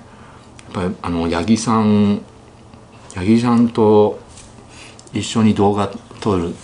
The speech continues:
のはね、ほんと、チャンネル、あ、再生回数はすごい上がったと思うんだけれど、まあ、大変だったなって思うんで、まあ、それ考えるとやっぱり、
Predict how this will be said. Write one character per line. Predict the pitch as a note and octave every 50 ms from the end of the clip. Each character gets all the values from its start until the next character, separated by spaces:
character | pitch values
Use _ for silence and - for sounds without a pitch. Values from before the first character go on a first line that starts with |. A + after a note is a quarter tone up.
| - - A#2+
の | A2+ F2
は | E2 E2
ね、 | E2 E2 - -
ほ | A#2 - - G#2
ん |
と、 | G2 G2+
チ | - - - - - -
ャ | A#2+ G#2+
ン | A2
ネ | A2 G#2+
ル、 | A2 A2 A2 A2 A2+ A2 -
あ、 | - G2+ G2+
再 | F#2 - - A#2+ A#2
生 | A2+ - B2
回 | A2 - B2 G#2+
数 | - -
は | F2 D#2+
す | - -
ご | A#2 A2
い | E2+
上 | D#2+
が | F#2+
っ | G2+ -
た | - A#2+
と | - G2+
思 | E2+ F2+ F2
う | E2
ん |
だ | D#2+ D#2
け | - - E2+
れ | D#2+
ど、 | D#2+ F2 E2+ E2+ E2 - - - - - - - - - - - - - -
ま | G2+
あ、 | F#2
大 | - - G2+ G2
変 | F#2 G#2+ G2+
だ | G2 A2 G#2+
っ | -
た | - E2+
な | E2 E2+ E2+ E2
っ |
て | - -
思 | F2 E2+ F#2 F#2
う | F2+
ん | E2+ E2 D#2+ D#2+
で、 | E2 E2+ E2 D#2+ D#2+ - - - - - - - - - - - - - - - -
ま | A#2+
あ、 | G#2+
そ | - - C#3
れ | C#3+ D#3+
考 | D#3+ - E3 F3+ F#3+ G3
え | G3+
る | F#3+ D#3
と | A#2+ G2+
や | F#2+
っ | F#2
ぱ | - A2
り、 | F#2+ F2 E2 D#2+ -